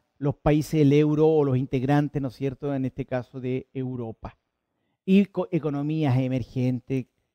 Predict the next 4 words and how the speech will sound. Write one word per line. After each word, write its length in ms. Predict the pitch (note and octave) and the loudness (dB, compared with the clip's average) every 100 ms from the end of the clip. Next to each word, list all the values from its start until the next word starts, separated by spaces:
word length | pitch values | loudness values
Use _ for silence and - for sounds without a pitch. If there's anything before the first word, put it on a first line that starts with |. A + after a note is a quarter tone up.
| _ | _
Japón, 520 | - B2 - B2 A#2+ A#2 | -8 -8 -6 -6 -6 -6
Taiwán, 600 | A#2+ A#2 A2+ A#2 A#2+ A#2+ _ _ _ _ _ _ | -6 -6 -4 -4 -4 -10 _ _ _ _ _ _
eh, 320 | B2 A#2 A2+ - | -8 -8 -8 -10
etcétera. 760 | C3 - - A2+ - G#2+ _ | -12 -12 -12 -10 -12 -20 _